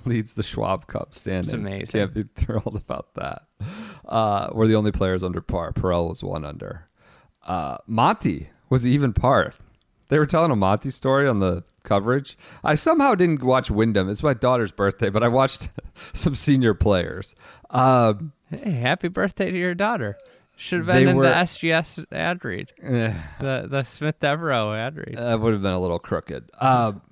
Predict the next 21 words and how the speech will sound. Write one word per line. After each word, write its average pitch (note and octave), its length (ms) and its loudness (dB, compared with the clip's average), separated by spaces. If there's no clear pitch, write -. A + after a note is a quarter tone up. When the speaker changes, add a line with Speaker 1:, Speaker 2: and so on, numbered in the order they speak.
Speaker 1:
so - 200 -2
they're C#3+ 140 6
telling E3 220 2
the F3+ 80 2
story B2+ 240 2
about G#2 160 2
Monty G2 340 0
and E2+ 80 -4
his E2+ 140 -8
weight F2+ 200 -2
loss, D#2+ 400 -10
and G2+ 120 -8
they F#2 60 -2
said A2 200 0
he G#2+ 60 2
would G2 140 2
look A2 200 0
at - 100 -8
the F#2+ 60 -8
box - 720 -6
of F#2 380 0